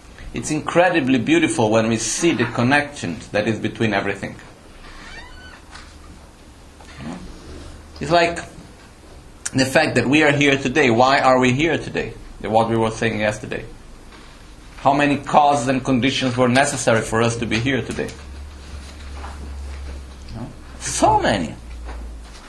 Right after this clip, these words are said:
And how many things have happened, you know? I make one short example. In the beginning of, in the eighties, mid of the eighties, Lama Gangchen was in Goa,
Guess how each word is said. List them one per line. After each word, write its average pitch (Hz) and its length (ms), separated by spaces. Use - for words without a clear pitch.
And 123 100
how 175 160
many 175 220
things 170 300
have 156 160
happened, 175 340
you 104 80
know? 127 240
I 135 120
make 233 220
one 151 160
short - 300
example. 117 560
In 123 100
the 139 220
beginning 160 480
of, 151 160
in 139 120
the 143 180
eighties, 175 680
mid 143 300
of 151 160
the 139 120
eighties, - 580
Lama 127 220
Gangchen 143 380
was 131 340
in 123 280
Goa, 135 400